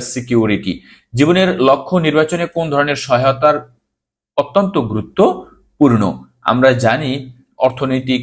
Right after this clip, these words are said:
সহায়তা খুবই গুরুত্বপূর্ণ। Internet of Things, প্রযুক্তি ব্যবহারে নিচের কোনটি প্রয়োজন? নিচের কোনটি প্রয়োজন? ইন্টারনেট প্রয়োজন। লক্ষ্যে পৌঁছানোর মূল চাবিকাঠি কোনটি? লক্ষ্যে পৌঁছানোর মূল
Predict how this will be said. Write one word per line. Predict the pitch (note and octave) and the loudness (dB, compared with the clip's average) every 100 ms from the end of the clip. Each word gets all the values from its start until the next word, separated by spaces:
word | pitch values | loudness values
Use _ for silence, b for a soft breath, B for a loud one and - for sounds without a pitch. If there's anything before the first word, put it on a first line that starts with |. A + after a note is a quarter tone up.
| - | -2
সহায়তা | C3+ A2+ A#2+ A2+ - | 2 2 2 0 -2
খুবই | B2+ A2+ G2+ | -4 -2 -4
গুরুত্বপূর্ণ। | G2 G2 F#2 F#2+ E2 - - _ _ _ | -6 -8 -4 -4 -4 -8 -18 _ _ _
Internet | E3+ G3 G3+ G#3 G3+ | 0 2 2 2 2
of | - - | 0 -2
Things, | D#3+ G#2 G#2 - - | -2 -2 -2 -2 -2
প্রযুক্তি | E3+ F3 G#3 G3+ F3+ | 0 2 0 0 0
ব্যবহারে | C3+ D3+ E3+ D3+ | 2 2 0 -2
নিচের | D3+ F#3 F#3 | 0 -2 0
কোনটি | E3+ D#3 F3+ F3+ | -2 0 -2 0
প্রয়োজন? | C3+ C3+ C3+ C3 B2 B2 F#2+ - - _ - | 2 4 4 2 2 2 0 -8 -20 _ -8
নিচের | C3+ F#3 F3+ - | 0 0 0 -2
কোনটি | F3 E3+ - | 0 0 0
প্রয়োজন? | F3+ F3+ A3 - _ - | 2 2 0 -2 _ -8
ইন্টারনেট | B2+ B2 G#2+ G2+ | 0 0 0 -2
প্রয়োজন। | A2 G2+ C#3+ G3 A#2 | -2 0 0 0 2
লক্ষ্যে | A#2+ A#2+ - C#3+ | 2 0 -6 -4
পৌঁছানোর | C3+ D3 D3 C3 | -4 -2 -2 -2
মূল | C#3 C#3+ B2+ | -4 -2 0
চাবিকাঠি | A2+ A#2 B2 E3 - - | -2 -2 -6 -4 -6 -2
কোনটি? | A2+ G2+ F2+ b b b B2 | -2 -2 -6 b b b 0
লক্ষ্যে | C3+ - C3+ | 0 -2 -4
পৌঁছানোর | C3+ D3 C3 | -2 -2 -4
মূল | C3 | -2